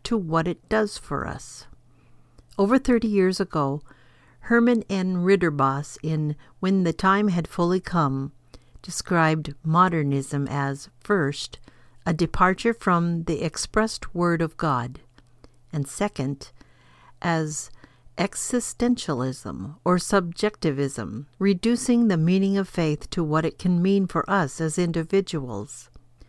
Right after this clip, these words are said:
Any reduction of Christianity to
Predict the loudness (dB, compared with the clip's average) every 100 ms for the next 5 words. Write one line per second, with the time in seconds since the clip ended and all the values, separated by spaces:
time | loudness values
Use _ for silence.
0 | _ _ _ -6 4 4 6 2 2 0
1 | -2 -2 0 0 -2 -2 -2 0 -2 0
2 | 0 -2 -4 -4 -4 -6 -4 -2 -2